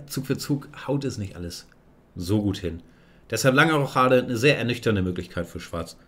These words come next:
Schwarz kann dieses D fünf spielen, muss dann aber halt auf solche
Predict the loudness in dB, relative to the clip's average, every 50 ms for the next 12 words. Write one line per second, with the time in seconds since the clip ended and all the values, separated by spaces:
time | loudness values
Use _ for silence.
0 | _ -20 -20 _ -20 -20 -20 -20 _ -10 -4 -2 -2 -2 -2 0 4 4 6 6
1 | 6 4 4 2 0 2 0 -4 -4 -4 -4 -2 -2 -2 -2 -4 -8 -14 -20 -20
2 | _ _ _ _ _ -20 _ _ -20 -20 _ _ _ _ _ _ _ _ _ _
3 | _ _ _ _ _ _ -8 -6 -4 -2 -2 0 0 0 -2 -2 -2 -2 -4 -4
4 | -6 -8 -4 -2 -2 -2 -4 -6 -8 -8 -10